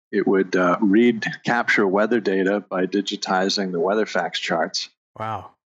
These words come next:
Speaker 1: It would help us, it would help me, uh, pick the fastest course by, you know, interpreting the weather maps, um, figuring, making up a kind of vector field of wind,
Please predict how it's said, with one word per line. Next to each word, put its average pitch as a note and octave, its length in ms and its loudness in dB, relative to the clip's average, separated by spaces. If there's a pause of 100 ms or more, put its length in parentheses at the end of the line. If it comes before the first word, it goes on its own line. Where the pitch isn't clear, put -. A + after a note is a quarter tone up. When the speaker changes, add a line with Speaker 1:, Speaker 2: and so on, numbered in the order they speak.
(160)
Speaker 1:
It - 120 -4
would G#2+ 180 2
help B2 320 0
us, A2 500 -2
it G#2+ 40 -4
would G2 140 0
help A2+ 180 0
me, G#2 480 -2 (100)
uh, G2 120 -2
pick - 400 -4
the G#2 100 -4
fastest G2+ 520 -2
course F2 500 -4 (120)
by, G2+ 460 0
you G2+ 100 -2
know, F#2 140 2
interpreting G#2+ 720 0
the F#2+ 140 -4
weather G2+ 300 2
maps, F#2+ 560 0 (100)
um, - 120 -10
figuring, G2+ 500 0 (140)
making G#2 320 0
up G2+ 200 0
a F#2 120 -2
kind F#2+ 220 -2
of F2 80 -4
vector F#2+ 300 0
field F#2+ 440 2
of E2 160 -4
wind, G2 380 0